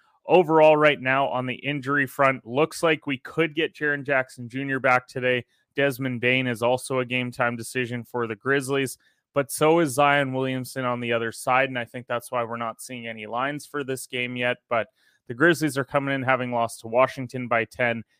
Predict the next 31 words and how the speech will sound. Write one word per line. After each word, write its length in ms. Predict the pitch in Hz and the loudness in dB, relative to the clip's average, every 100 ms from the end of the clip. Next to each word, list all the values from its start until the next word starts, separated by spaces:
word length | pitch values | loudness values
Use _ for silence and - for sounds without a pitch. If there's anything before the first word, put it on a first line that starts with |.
| _ 117 | _ -10
and 100 | 117 | -10
the 40 | |
Pelicans 540 | - 131 120 - 120 - | 2 2 2 -4 -10 -6
just 240 | 117 - | -6 -6
beat 180 | 117 - | -12 -10
Houston 340 | 120 - - 113 | -10 -8 -6 -2
by 140 | 110 | -2
thirteen 580 | - 123 113 - 127 113 | 0 -2 -2 -4 -8 -6
at 120 | 101 | -8
home. 420 | - 151 156 156 | 0 2 2 -2
So 320 | - 139 120 - _ _ _ | -2 0 0 -2 _ _ _
a 80 | 156 | -6
couple 380 | - 220 - 226 | 4 4 6 2
of 120 | 165 | 4
young 360 | 135 147 160 156 | 6 6 6 4
up-and-coming 720 | 151 - 147 135 143 143 127 | 0 2 -2 0 0 0 -6
teams 420 | - 139 135 - | -6 -6 -6 -6
in 200 | 143 143 | -6 -4
the 80 | 131 | 0
Western 540 | 127 127 - 139 127 | 2 2 0 -6 -6
Conference. 720 | - 123 123 131 127 113 - - _ _ - | -2 0 0 -4 -6 -6 -14 -16 _ _ -2
Uh, 460 | 113 110 110 110 - 113 - | 2 4 4 0 -4 -14 -6
Memphis 400 | 135 147 151 135 | -2 0 -2 -4
showed 260 | - 139 | -2 0
it 120 | 127 120 | 0 2
last 360 | 123 131 - | 2 2 -2
year, 140 | 131 123 | 0 2
as 240 | 123 120 | 2 0
did 180 | 131 110 | -8 -10
the 60 | |
Pelicans, 720 | 107 123 123 123 127 120 117 | -4 -2 0 -2 -4 -8 -10